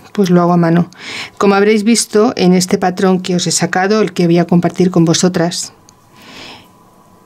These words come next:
de forma gratuita en, en el grupo de Facebook, el Taller de Amparo, y en Pinterest,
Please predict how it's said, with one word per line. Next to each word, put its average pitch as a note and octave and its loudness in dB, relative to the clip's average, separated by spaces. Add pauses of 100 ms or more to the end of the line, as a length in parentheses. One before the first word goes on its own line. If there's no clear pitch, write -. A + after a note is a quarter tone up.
(100)
de F3 0
forma E3+ 2
gratuita F3+ 0
en, E3+ 4
en F3 2
el E3+ 0
grupo F3+ 0
de E3+ 0
Facebook, F#3 -2
el E3 -2
Taller F3 0
de F3 2
Amparo, G3 0
y F#3+ 0
en E3 4
Pinterest, G#3 0